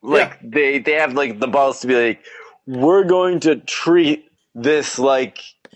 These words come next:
Speaker 1: it's an actual, like, production of something."
Speaker 2: Yeah, totally. Uh, and,
Speaker 1: Um,
Speaker 2: and so, yeah, when it s-, comes up the next morning and it's just like, "Oh man, I let, I let Sam sleep in today," you're just like, "Oh,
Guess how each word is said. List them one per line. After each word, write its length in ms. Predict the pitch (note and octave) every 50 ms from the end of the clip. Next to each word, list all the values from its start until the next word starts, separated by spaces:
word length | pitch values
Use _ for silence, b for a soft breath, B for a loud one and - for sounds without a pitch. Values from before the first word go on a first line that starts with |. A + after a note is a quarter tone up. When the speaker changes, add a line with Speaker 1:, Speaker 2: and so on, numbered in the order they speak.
| _ _ _ _ _ _
Speaker 1:
it's 180 | D#3 D3 C#3
an 160 | D3 C#3+ B2+ - -
actual, 680 | - C3 C3 B2+ - - C#3 C#3 C3+ C3 C3 B2+ B2
like, 300 | A#2+ A2 G#2 A2 - - - _ _ _ _ _ _
production 640 | - - C#3+ A#2 C#3+ C#3+ C#3 - - - A#2+ G#2 G#2
of 120 | G2+ F#2
something." 540 | - G#2 G2 F2+ - - B1+ D2+ D2 - - _
Speaker 2:
Yeah, 140 | A#3 A3+ - -
totally. 320 | _ C#3+ C3+ G#2+ F#2 F2 _ _ _ _ _ _ _ _ _ -
Uh, 220 | C3 C#3+ C#3 C3+
and, 120 | - A2 A2
Speaker 1:
Um, 340 | G#2+ G2+ G#2 G2+ E2 - -
Speaker 2:
and 140 | D#3 D3 C#3
so, 220 | C#3 D3+ D#3 D3 D3
yeah, 180 | C#3 D3+ C#3+ C3
when 540 | B2 A2 A#2+ C3 C3 C3 C3 B2+ B2+ B2 _ _ -
it 140 | B2 A#2 _ _
s-, 460 | - - - - - - - - _ _ _ _ - _
comes 260 | - A#2+ A#2+ A#2+ A#2+
up 80 | C3+ B2+
the 60 | -
next 220 | - C#3 C#3 C3+ -
morning 340 | F3 F#3+ E3+ D3+ D3 C#3
and 80 | C3 C3
it's 100 | A#2+ -
just 120 | - - -
like, 200 | B2 A#2 A2 -
"Oh 120 | B2+ C3 B2
man, 380 | B2 C3+ C#3 C#3 C3 A#2 G2+ _ _ _ _ -
I 100 | - A#2
let, 220 | C#3+ D#3 - - _
I 120 | B2 B2+ B2
let 200 | D3 C#3+ C#3+ -
Sam 460 | - - - D3 C#3+ C#3+ D3+ C#3 C3+
sleep 380 | C3+ - - B2+ C#3 C3+ C3+
in 160 | C#3+ D3+ D3+ C#3
today," 380 | C3+ C3 G#2+ G#2+ G2+ G2+ G2+
you're 100 | G2+ A2
just 100 | G#2+ G#2+
like, 180 | A2 G2+ _ _ _
"Oh, 360 | A#2 G#2+ G2+ F#2+ F2+ D#2+ D2+